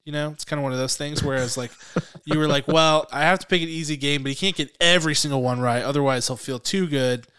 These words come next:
Speaker 1: I like the strategy there. It was good.
Speaker 2: Thank you. Thank you. Say What You See, Movie Edition.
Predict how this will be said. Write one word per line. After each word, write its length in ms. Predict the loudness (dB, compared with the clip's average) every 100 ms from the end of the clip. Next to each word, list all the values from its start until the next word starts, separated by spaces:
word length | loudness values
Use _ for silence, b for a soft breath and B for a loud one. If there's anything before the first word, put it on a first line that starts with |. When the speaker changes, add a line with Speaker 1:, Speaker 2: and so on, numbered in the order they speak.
| _ _ _
Speaker 1:
I 60 | -4
like 200 | -2 -2
the 80 | -4
strategy 440 | -4 -6 -6 -12
there. 200 | -12 -14
It 180 | -16 -16
was 100 | -14
good. 260 | -12 -14 -16 _ _ _ _ _
Speaker 2:
Thank 220 | -6 -6 -6
you. 120 | -8
Thank 260 | -4 -6 -4
you. 80 | -4
Say 160 | 0
What 180 | 2 2
You 60 | 2
See, 300 | 2 0 0 -2
Movie 240 | 0 2 2
Edition. 500 | 0 0 -2 -4